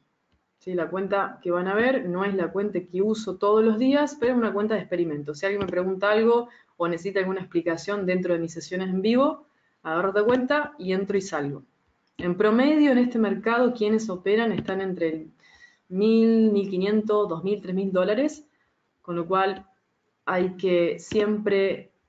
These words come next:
tener una, tener una, mm, o practicar al menos en una cuenta que se asemeje a la inversión real que uno va a hacer. ¿Sí? Lo, lo más similar posible,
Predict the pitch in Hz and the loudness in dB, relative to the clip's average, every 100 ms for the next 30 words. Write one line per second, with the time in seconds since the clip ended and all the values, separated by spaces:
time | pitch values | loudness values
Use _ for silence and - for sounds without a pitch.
0 | _ _ _ - 185 185 202 208 - 202 | _ _ _ -4 -2 0 0 -2 -2 -2
1 | 190 190 180 175 170 165 160 156 151 151 | 0 0 0 0 0 -2 -4 -6 -6 -8
2 | - - _ _ _ - - 185 185 190 | -12 -18 _ _ _ -18 -8 -4 -2 0
3 | 196 185 175 170 156 151 151 151 - - | 0 0 0 -2 -4 -8 -10 -12 -14 -18
4 | - _ - - - - - - 185 185 | -20 _ -16 -16 -16 -20 -12 -4 0 0
5 | 175 180 180 269 269 190 190 220 214 175 | -2 -4 -2 0 2 0 0 -2 -4 -6
6 | 185 185 196 214 214 170 175 - 175 185 | -4 -2 -2 0 0 -2 -6 -6 -6 -4
7 | 214 190 165 156 - 185 185 170 175 180 | -2 -2 -2 -4 -4 -4 0 2 0 -2
8 | - 175 170 160 147 160 - _ _ _ | -6 -4 -2 -2 -2 -4 -4 _ _ _
9 | _ _ _ _ _ _ - 160 160 160 | _ _ _ _ _ _ -10 -6 -4 -4
10 | - 165 175 202 202 175 180 180 160 151 | -4 -2 0 0 0 0 0 0 -4 -4
11 | 185 143 143 | -2 -2 -8